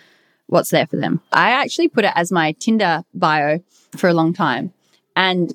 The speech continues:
people were really cool about it. And some people would be saying, "Me too." Other people were like,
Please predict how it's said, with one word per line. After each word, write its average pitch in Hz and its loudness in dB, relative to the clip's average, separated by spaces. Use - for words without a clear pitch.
people 240 0
were 175 2
really 175 2
cool 196 0
about 156 0
it. - -4
And 175 0
some 170 0
people 151 -4
would 135 -8
be 160 -2
saying, 151 2
"Me 147 2
too." 285 2
Other 170 -2
people 170 -2
were 147 0
like, 147 -8